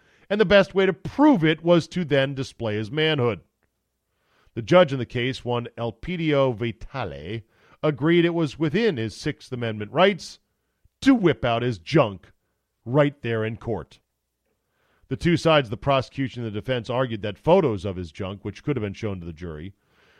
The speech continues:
might be subject to manipulation or, uh, adjustment of the you know, lightness or darkness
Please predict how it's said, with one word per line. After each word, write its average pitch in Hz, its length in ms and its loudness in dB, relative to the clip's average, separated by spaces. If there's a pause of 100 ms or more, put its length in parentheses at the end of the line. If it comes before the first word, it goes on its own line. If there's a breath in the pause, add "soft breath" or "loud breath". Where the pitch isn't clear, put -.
(140)
might 143 300 0
be 131 240 -4
subject 127 500 -2
to 123 140 -4
manipulation 139 760 -2
or, 92 380 -8 (340)
uh, 95 180 -8
adjustment 113 540 0
of 95 140 -10
the 98 320 -8 (600)
you 92 80 -14
know, 85 60 -10
lightness 117 580 -6
or 120 140 -6
darkness 101 760 -2